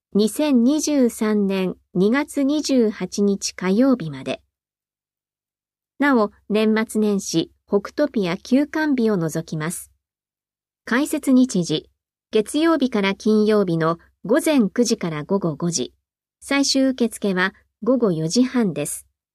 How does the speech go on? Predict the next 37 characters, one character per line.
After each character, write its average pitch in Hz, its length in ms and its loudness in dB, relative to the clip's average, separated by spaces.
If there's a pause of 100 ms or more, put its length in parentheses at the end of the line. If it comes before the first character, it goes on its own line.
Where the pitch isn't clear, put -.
(640)
支 - 200 -2
援 269 240 2
対 233 220 2
象 208 240 0
者、 160 240 -6 (460)
区 320 100 0
内 294 300 2
在 190 280 0
住、 175 380 0
在 196 240 0
勤、 180 380 -2
在 185 200 0
学 196 220 -4
の 175 140 -2
方。 160 340 -8 (1600)
感 269 200 2
染 269 200 2
症 254 200 2
予 247 160 2
防 214 180 2
の 180 100 0
た 175 140 -2
め、 175 200 0 (220)
事 185 200 0
前 262 160 2
の 247 180 4
電 208 240 2
話 294 100 0
予 285 120 2
約 262 320 0
を 185 40 0
お 180 60 0
願 175 260 -2
い 175 40 -2
し - 160 -6
ま 175 120 -2
す。 - 220 -12